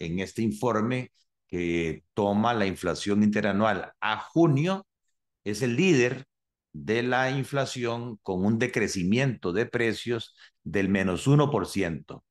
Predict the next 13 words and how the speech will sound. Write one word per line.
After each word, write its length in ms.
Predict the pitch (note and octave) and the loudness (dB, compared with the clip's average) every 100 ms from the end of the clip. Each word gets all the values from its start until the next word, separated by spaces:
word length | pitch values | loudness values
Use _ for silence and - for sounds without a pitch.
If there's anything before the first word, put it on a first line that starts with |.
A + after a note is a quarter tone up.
| _ _ _ | _ _ _
Comparado, 920 | - B2 A2+ - G#2 A#2 C3+ E3+ E3 | 0 0 0 0 2 2 4 4 2
por 180 | - A2+ | 2 0
ejemplo, 800 | F#2 B2+ C#3+ C#3+ D#3+ E3 B2+ G2+ - | 0 0 0 -2 -2 -2 -2 -8 -6
de, 340 | A2 C#2+ - - | -6 -6 -12 -16
e-, 80 | E2+ | -16
e-, 240 | - F2+ F2 | -14 -10 -4
es 100 | G#2+ | 0
importante, 1000 | C#3+ D3 - C3+ C3+ E3+ D3+ A2+ F#2+ - | 2 0 0 -2 0 2 2 2 0 -2
¿verdad?, 300 | A2 D3 G2+ | 0 2 0
a-, 220 | F#2+ G2 | -4 -6
a-, 600 | - - _ - - - | -10 -12 _ -20 -10 -4
hacer 260 | G#2+ C3 - | -2 -2 0
comparaciones, 920 | - - B2 G#2 C#3+ F3 C#3 F#2+ - | -2 0 0 0 0 0 0 -4 -10